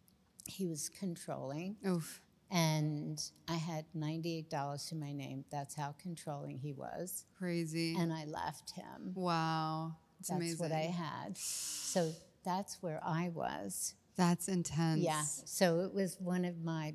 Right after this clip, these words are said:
Speaker 1: big crossroads periods.
Speaker 2: Saturn return.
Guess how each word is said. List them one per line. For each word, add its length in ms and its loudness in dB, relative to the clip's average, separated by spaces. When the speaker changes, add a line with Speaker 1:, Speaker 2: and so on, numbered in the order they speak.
Speaker 1:
big 360 -2
crossroads 880 0
periods. 800 0
Speaker 2:
Saturn 340 10
return. 560 6